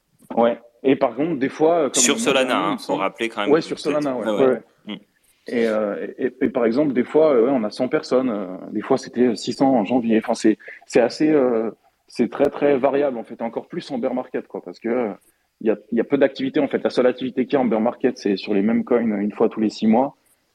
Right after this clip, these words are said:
Speaker 1: Et sur les N F T, euh, je dirais, euh, quinze jours tous les deux mois, quoi, on va dire. Ou sur les N F T, c'est un peu plus bizarre, c'est qu'on a des micro bull run un petit peu, quoi. Il y a pas réellement de bear sur les N F T, quoi. Il y a un, il y a un bear lié au fait que la,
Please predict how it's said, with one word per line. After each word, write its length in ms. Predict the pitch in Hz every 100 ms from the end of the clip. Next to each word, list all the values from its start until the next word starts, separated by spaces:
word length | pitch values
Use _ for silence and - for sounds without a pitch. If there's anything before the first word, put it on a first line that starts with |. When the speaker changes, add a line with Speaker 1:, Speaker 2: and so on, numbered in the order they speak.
| -
Speaker 1:
Et 100 | 120
sur 160 | - 113
les 100 | 107
N 140 | 107
F 120 | -
T, 120 | 139
euh, 220 | 147 135 101
je 80 |
dirais, 240 | - 107 113
euh, 360 | 127 117 95
quinze 240 | 92 117 110
jours 260 | 120 131
tous 100 | -
les 100 | 110
deux 100 | 107
mois, 200 | 113 127
quoi, 160 | 110 104
on 40 |
va 120 | 92 92
dire. 220 | 117 - _ _ _ _ -
Ou 100 | 113
sur 140 | -
les 80 | 110
N 100 | 113
F 60 | -
T, 100 | 139
c'est 140 | 110
un 40 |
peu 120 | - 113
plus 140 | 110
bizarre, 260 | 113 139 -
c'est 100 | 107
qu'on 120 | 104
a 60 |
des 120 | 104 104
micro 280 | 110 123
bull 200 | 110 117
run 180 | 120 131
un 80 | 104
petit 160 | - -
peu, 140 | 120
quoi. 120 | 113
Il 40 | 95
y 20 |
a 60 |
pas 100 | -
réellement 320 | 120 127 120 113
de 60 |
bear 180 | 104 120 -
sur 120 | 101
les 100 | 95
N 120 | 101
F 60 | -
T, 160 | 131
quoi. 180 | 120 95
Il 60 | 95
y 60 |
a 60 | 90
un, 80 | 98 _ - - 117
il 60 |
y 20 |
a 60 | 123
un 60 | 127
bear 240 | 151 139
lié 140 | 127
au 80 | 131
fait 260 | - 139 -
que 80 | 127
la, 260 | 120 113